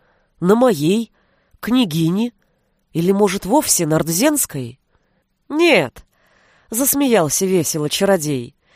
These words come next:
«Я на своей собственной стороне. А моей стороне важно, чтобы был мир. Это то, что мне по нраву. Спокойная жизнь.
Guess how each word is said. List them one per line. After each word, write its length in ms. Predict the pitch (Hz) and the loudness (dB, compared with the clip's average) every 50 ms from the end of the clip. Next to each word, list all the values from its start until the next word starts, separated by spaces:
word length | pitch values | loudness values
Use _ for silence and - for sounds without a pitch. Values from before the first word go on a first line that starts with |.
| _ _ _ _ _ | _ _ _ _ _
«Я 200 | - 262 359 370 | -2 0 2 2
на 100 | 330 320 | 2 2
своей 440 | - - 262 254 240 247 269 269 233 | 2 2 2 2 2 2 2 0 0
собственной 640 | - - - 214 233 - - - 208 185 170 160 139 | 0 0 2 2 2 0 -2 -4 -4 -2 -2 0 0
стороне. 600 | - - 170 160 151 143 135 135 135 123 123 - _ _ _ _ _ _ _ _ _ _ _ - | -2 -2 -2 -2 -2 -2 -4 -4 -6 -8 -10 -12 _ _ _ _ _ _ _ _ _ _ _ -4
А 100 | 151 175 | 0 2
моей 300 | 196 214 226 302 339 - | 2 4 4 2 2 0
стороне 460 | - - 285 269 269 262 254 262 240 | 0 0 2 2 2 2 0 0 0
важно, 500 | 226 269 277 254 214 151 131 147 139 131 | 2 4 4 4 4 2 0 -4 -6 -6
чтобы 320 | - - - 175 160 175 | -6 -6 -6 -4 -4 -2
был 200 | 170 185 202 214 | 0 0 0 0
мир. 400 | 214 233 247 214 165 139 120 117 - _ _ _ _ _ _ _ _ _ _ _ - | 0 0 0 0 0 0 -2 -8 -16 _ _ _ _ _ _ _ _ _ _ _ -4
Это 200 | 285 302 - 294 | -2 -2 -2 -2
то, 140 | - 294 277 | 0 -2 -2
что 440 | - - - 262 247 240 226 208 - _ - | -2 -2 0 0 0 0 0 -4 -10 _ -6
мне 280 | 262 285 294 285 277 | -4 0 0 2 2
по 140 | - 269 269 | 4 4 4
нраву. 540 | 262 254 220 180 147 127 117 117 110 120 - _ _ _ _ _ | 4 4 4 2 2 0 -2 -6 -10 -12 -14 _ _ _ _ _
Спокойная 800 | - - - - 311 330 - 330 285 214 185 165 165 170 202 226 | -2 -2 0 2 0 2 4 4 4 4 4 4 4 2 2 2
жизнь. 420 | 214 233 202 139 117 127 117 - | 0 0 -2 -2 -2 -6 -12 -14